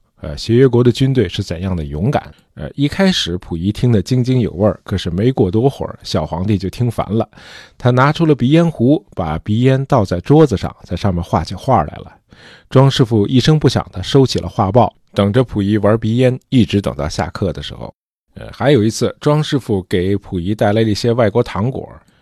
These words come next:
啊，溥仪看到庄士敦手里这个漂亮的青铁盒子，啊，银色的包装纸，还有各种水果的香味儿，啊，这些新奇的东西又引起了溥仪浓厚的兴趣。啊，庄士敦赶紧趁热打铁，呃，讲起如何用化学的方法制造出糖果的香味儿，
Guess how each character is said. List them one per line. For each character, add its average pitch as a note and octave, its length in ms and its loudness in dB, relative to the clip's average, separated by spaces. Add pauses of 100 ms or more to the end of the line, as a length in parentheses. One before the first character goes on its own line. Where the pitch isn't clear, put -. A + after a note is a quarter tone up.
(200)
啊， D2 140 -8
溥 G2+ 180 -6
仪 G#2 140 0
看 A#2 220 0
到 G2 160 2
庄 B2+ 180 2
士 - 80 -8
敦 B2 180 2
手 G#2 220 0
里 G#2+ 140 0
这 G2+ 100 -4
个 F#2+ 100 -4
漂 A#2 300 -2
亮 F#2+ 140 -2
的 F2 100 -4
青 C#3 220 -2
铁 F#2+ 180 -4
盒 E2+ 300 -6
子， B2 160 -2 (340)
啊， - 160 -16
银 F2 260 0
色 A#2+ 220 2
的 F#2+ 80 -4
包 B2+ 220 4
装 C#3 200 4
纸， - 300 -10
还 F#2+ 140 -6
有 F#2 80 2
各 G2 160 2
种 E2+ 120 -6
水 G#2 280 -2
果 G#2+ 120 0
的 - 120 -8
香 A2+ 280 -2
味 A2+ 60 -2
儿， F#2 100 -4 (360)
啊， F2 180 -8
这 D#3 140 -2
些 D#3 120 0
新 F3 240 0
奇 D#3 200 0
的 D3 100 2
东 D#3 160 0
西 B2+ 240 -2
又 D3+ 160 2
引 G#2 180 2
起 - 140 -4
了 F#2 80 -2
溥 F2 220 -10
仪 F2 160 -8
浓 E2 260 -6
厚 A#2 160 -4
的 F#2+ 80 -6
兴 G#2 260 -2
趣。 - 240 -10 (520)
啊， A#2 100 -2
庄 E3+ 180 2
士 - 120 -4
敦 E3+ 180 2
赶 C#3+ 180 0
紧 A#2 220 2
趁 - 180 0
热 A#2 140 4
打 F2+ 180 -2
铁， - 420 -14
呃， F2+ 100 -8
讲 A2+ 200 0
起 C3+ 140 -2
如 A2 140 -2
何 C3 120 2
用 C#3 140 -2
化 D3 240 0
学 A2 140 -4
的 G#2+ 80 -4
方 A#2 200 -2
法 G2+ 280 -8
制 - 160 -6
造 G2 160 -2
出 G#2+ 160 -4
糖 G2+ 260 -6
果 A#2 100 -6
的 - 120 -12
香 C3 240 -2
味 C#3 80 0
儿， - 120 -6